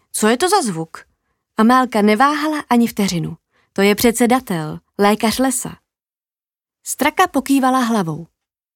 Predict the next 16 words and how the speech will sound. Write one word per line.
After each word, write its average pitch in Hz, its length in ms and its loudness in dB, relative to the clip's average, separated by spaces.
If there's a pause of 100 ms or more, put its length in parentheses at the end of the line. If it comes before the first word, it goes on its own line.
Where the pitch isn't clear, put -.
(320)
"Správně, 277 640 0 (320)
to 175 140 2
bylo 175 280 2
lehké. 185 460 -2 (500)
Připrav 339 400 0
se 370 140 2
na 349 120 4
další. 196 520 -2 (720)
Kdybys 208 420 2
hledala 196 400 2
červené 196 440 2
peříčko, 190 500 -4 (140)
za 196 140 0
kým 370 220 0
bys 277 180 -2
šla?" - 220 -6